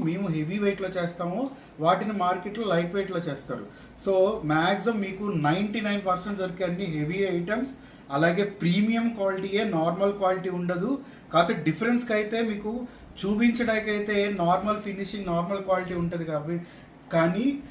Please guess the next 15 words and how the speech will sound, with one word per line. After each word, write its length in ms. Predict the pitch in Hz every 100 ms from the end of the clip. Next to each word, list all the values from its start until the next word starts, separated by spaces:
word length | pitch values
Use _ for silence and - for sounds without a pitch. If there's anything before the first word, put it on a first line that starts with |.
| - -
ప్రీమియం 360 | 175 196 226 220
క్వాలిటీ 320 | 208 202 196
తప్ప 240 | 190 190 208
నార్మల్ 440 | 180 165 175 196
క్వాలిటీ 400 | 196 185 185 190
అనేది 480 | 185 185 180 214 233
అసలు 200 | 175 180
కుంభకోణం 680 | - 165 185 196 196 196 196
స్టోర్స్‌లో 500 | - 175 175 180 175
అయితే 240 | 175 202
దొరకదు. 480 | 151 143 151 185 175
ఇది 120 | 143
మాత్రం 300 | 143 147 175
నేను 120 | 175
చెప్తున్నాను. 500 | 156 - 160 156 156